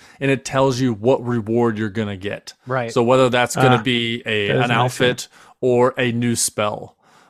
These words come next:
Speaker 1: Um, so I just, I'm just working on, like, Crucio right now. I don't know what that is. Apparently it's, like, a curse or
Speaker 2: Unforgivable curse.
Speaker 1: Yeah. So I'm working on that one right now.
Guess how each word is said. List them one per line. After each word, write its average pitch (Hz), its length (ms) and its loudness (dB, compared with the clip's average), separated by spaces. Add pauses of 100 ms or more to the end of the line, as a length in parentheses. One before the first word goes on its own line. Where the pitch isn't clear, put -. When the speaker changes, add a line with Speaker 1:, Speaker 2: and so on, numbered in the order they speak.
(160)
Speaker 1:
Um, 98 400 -8
so 110 180 -2
I 104 80 -2
just, 123 380 0
I'm 120 140 -2
just 117 160 -2
working 113 340 -4
on, 110 200 -4
like, 92 320 -10
Crucio 98 600 -6
right 95 200 -8
now. 101 320 -12 (420)
I 107 60 -8
don't 101 120 -6
know 98 80 -6
what 98 120 -8
that 107 160 -4
is. 120 280 -2
Apparently 101 360 -8
it's, 95 140 -12
like, 95 140 -8
a 90 140 -10
curse - 640 -8
or 110 300 -4
Speaker 2:
Unforgivable 147 760 -6
curse. - 540 -16
Speaker 1:
Yeah. 113 280 0
So 113 300 2
I'm 117 80 0
working 135 260 2
on 131 140 2
that 110 180 -2
one 98 100 -8
right 95 160 -10
now. - 280 -20